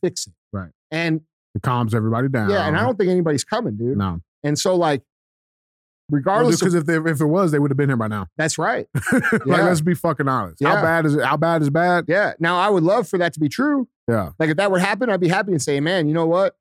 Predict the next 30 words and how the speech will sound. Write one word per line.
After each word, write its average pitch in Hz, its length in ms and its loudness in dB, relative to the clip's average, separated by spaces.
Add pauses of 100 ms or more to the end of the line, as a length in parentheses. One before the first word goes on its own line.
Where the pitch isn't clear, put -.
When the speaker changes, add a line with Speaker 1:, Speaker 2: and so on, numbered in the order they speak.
(140)
Speaker 2:
That's 131 120 -4
the 143 60 -4
thing. 185 180 0
They 143 80 2
said 156 180 0
it 156 40 2
was 139 120 2
gonna 131 160 -2
happen 170 260 0
Speaker 1:
Cool. 131 60 2
Speaker 2:
multiple 143 360 0
fucking 147 240 -2
times. 165 280 0
Never 117 200 0
did. 233 360 2
Speaker 1:
Look, 156 180 0
bro, 139 300 -2
that's 190 220 -2
a 190 60 -6
controlled 170 440 -2
opposition 143 560 -2
technique 135 420 -4
that 107 120 -10
the - 60 -20
communists 165 560 0
have 127 100 -4
used 127 340 0
for 113 160 -6 (100)
fucking 117 500 -4 (720)
literally 139 560 2